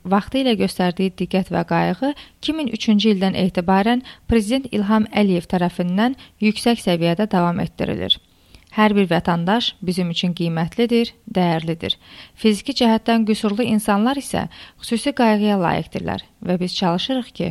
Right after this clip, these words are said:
bunu edək, deyən dövlət başçısının bu sözləri isə əlilliyi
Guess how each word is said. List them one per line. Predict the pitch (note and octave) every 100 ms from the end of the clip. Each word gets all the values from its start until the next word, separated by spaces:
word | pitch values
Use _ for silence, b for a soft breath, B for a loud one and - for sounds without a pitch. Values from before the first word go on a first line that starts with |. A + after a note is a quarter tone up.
| E3
bunu | - F#3 G#3
edək, | F3 E3+ E3 - _ _ _
deyən | G3+ F#3 F3 E3+
dövlət | E3+ E3 E3+ F3+
başçısının | E3+ E3 - - E3 D#3+ D#3+
bu |
sözləri | F3+ E3+ E3 E3+ E3+ F#3+
isə | - A#3+ D4+ B B B -
əlilliyi | A#3 B3+ B3 B3+ C#4+ D#4+